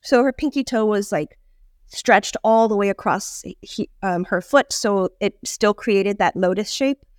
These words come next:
And the idea was both to have, like, a s-, tiny lotus-shaped foot, but also to impair the walking, like, the gait of a woman so that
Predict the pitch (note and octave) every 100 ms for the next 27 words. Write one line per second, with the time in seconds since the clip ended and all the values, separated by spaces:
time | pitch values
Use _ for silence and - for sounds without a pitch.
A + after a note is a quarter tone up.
0 | _ A3 A3 G#3+ G#3 G#3+ G#3+ G3+ - G3
1 | - G#3+ G3 F#3 F#3 F3 - F3+ F3+ -
2 | - G3 G3+ G#3 G3+ F#3+ F3+ G3 - F#3+
3 | F#3 - - G3 C#4 - _ _ _ _
4 | A3 - G3+ - G#3 F#3+ F#3 - _ _
5 | _ _ - - A#3+ G#3 G3+ A3 F#3+ G3+
6 | G#3+ G3+ F3+ F3+ F3+ G3 G3 G3 G3 -
7 | - _ _ G3+ G3+ F#3+ - F#3 - -
8 | - G3 E3+ E3+ - _ F#3+ F#3 F3+ E3+
9 | E3+ - F3 D#3+ D#3 -